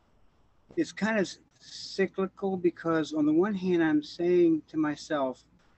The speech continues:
uh, "Yes, what I want is important." But in doing that and taking control of what I do, I have found that I'm now in a position where I have people who,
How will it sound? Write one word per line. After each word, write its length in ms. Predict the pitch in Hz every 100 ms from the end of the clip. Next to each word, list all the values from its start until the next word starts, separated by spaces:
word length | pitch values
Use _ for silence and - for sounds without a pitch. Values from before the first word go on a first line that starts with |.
| _ _ - _ -
uh, 320 | 139 127 123 127 _ _ -
"Yes, 500 | 147 156 175 - -
what 140 | - 151
I 240 | 151 180
want 280 | 165 160 151
is 200 | 156 -
important." 680 | 143 - 185 185 127 110 - - _ _ _ - _ _ _ _ _
But 240 | 156 160 165
in 220 | 160 151 - _
doing 420 | 190 220 254 233
that 400 | 175 139 131 135 - _ -
and 280 | 147 147 147
taking 380 | - 190 190 180
control 560 | - 143 160 156 165
of 140 | 151 131 -
what 220 | 131 135
I 180 | 139 165
do, 400 | 190 185 202 214 _ _ _ _ -
I 100 | 156
have 200 | 185 180
found 640 | - - 185 190 175 151 147 _ _ -
that 200 | 147 139
I'm 440 | 139 139 139 135 -
now 480 | 147 135 170 233 226
in 140 | 170 143
a 20 |
position 640 | - 135 143 131 139 131
where 380 | 135 135 127 123 _ _ _ _ _ -
I 100 | 156
have 260 | 170 151
people 520 | - 180 - 143 135 127
who, 520 | _ - 156 151 143